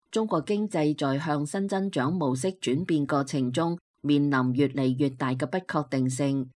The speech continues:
使公共財政風險增加。同時警告話，從評級角度嚟睇，中國近年嚟巨額嘅財政赤字同不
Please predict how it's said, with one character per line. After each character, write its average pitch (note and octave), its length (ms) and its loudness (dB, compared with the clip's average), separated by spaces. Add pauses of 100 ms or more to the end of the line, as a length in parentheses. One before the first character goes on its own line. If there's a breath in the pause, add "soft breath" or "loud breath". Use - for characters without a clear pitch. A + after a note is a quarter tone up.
(140)
使 C3 300 0
公 G3+ 220 -2
共 C#3 200 0
財 B2 260 -2
政 C#3+ 220 0
風 G3 220 -2
險 B2+ 260 -2
增 E3 280 -4
加。 D#3 380 -2 (360)
同 C3+ 180 2
時 C3 160 -2
警 C3 240 -2
告 D3+ 260 2
話， C3 260 0 (240)
從 C3+ 240 0
評 C3+ 220 0
級 G#3+ 240 -2
角 D3+ 180 2
度 C#3 200 0
嚟 B2 160 0
睇， B2+ 400 -2 (320)
中 G3 160 0
國 E3 180 0
近 C#3+ 200 0
年 C3 240 2
嚟 B2+ 240 2 (260)
巨 D3+ 80 2
額 C#3+ 380 2
嘅 F3 100 -4
財 D3 240 -2
政 D3+ 240 -2
赤 D#3 220 -2
字 C#3 400 0
同 B2+ 260 -2
不 B2+ 120 -2